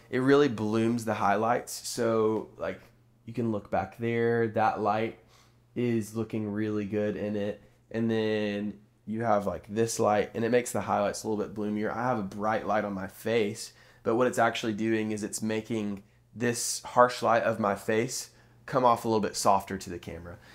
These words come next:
And so what I found is this enables me to get the film look out of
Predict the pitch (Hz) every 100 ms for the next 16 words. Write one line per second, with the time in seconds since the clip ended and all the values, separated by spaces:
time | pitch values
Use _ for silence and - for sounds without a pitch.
0 | - - 151 180 190 185 196 196 156 165
1 | 151 117 120 127 - - - _ 131 127
2 | 127 123 117 110 101 - 113 120 117 117
3 | 107 113 - 107 110 110 113 80 107 101